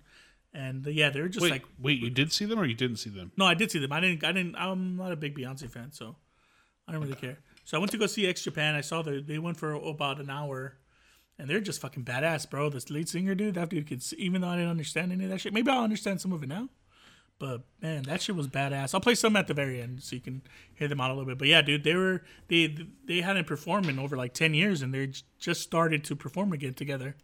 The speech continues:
Speaker 1: And one of their, I think, it, I don't know if it was their final shows or what, but they came down to the States. They sold out the Garden. And then they went Coachella, and it was, like, a big thing.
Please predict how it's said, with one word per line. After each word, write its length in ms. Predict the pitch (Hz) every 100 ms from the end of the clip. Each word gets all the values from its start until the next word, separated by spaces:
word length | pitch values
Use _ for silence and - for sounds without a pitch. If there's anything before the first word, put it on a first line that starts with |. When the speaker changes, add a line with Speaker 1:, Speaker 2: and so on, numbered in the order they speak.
| _ - - _ _ _ _ -
Speaker 1:
And 240 | 139 139
one 140 | 147
of 80 | 160
their, 160 | 147 156
I 80 | 165
think, 200 | 185 175
it, 100 | 185
I 80 | 165
don't 100 | 190
know 80 |
if 100 | 170
it 40 | 151
was 120 | 139
their 80 | 131
final 280 | 160 190 180
shows 420 | - 185 185 160
or 80 | 135
what, 280 | 151 185 -
but 260 | 131 131 - - - _
they 100 | -
came 220 | 135 165 165
down 160 | 160
to 80 | 160
the 80 | 135
States. 400 | - 156 185 -
They 100 | 135
sold 240 | - 151
out 120 | 147 135
the 80 |
Garden. 500 | 135 143 170 175 180 - _ _ _ _ _ _ _ _ _ _ _ _ _ _ _ _ _
And 100 | 147
then 200 | 139 135
they 240 | 135 131 131
went 240 | 139 147
Coachella, 440 | 147 - 147 160 165
and 80 |
it 40 | 151
was, 120 | 147
like, 120 | 139
a 40 | 127
big 240 | 151 151
thing. 300 | 156 165 151